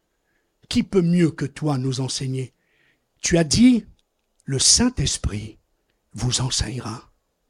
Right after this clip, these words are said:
toutes choses. » Alors, je veux être à l'école du Saint-Esprit.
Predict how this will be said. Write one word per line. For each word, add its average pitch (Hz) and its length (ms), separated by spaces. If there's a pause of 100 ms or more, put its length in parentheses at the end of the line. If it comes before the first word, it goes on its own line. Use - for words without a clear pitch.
(120)
toutes - 180
choses. » - 480 (760)
Alors, 151 400
je 131 180
veux 147 240
être 190 220
à 147 60
l'école 139 680
du 113 140
Saint-Esprit. - 640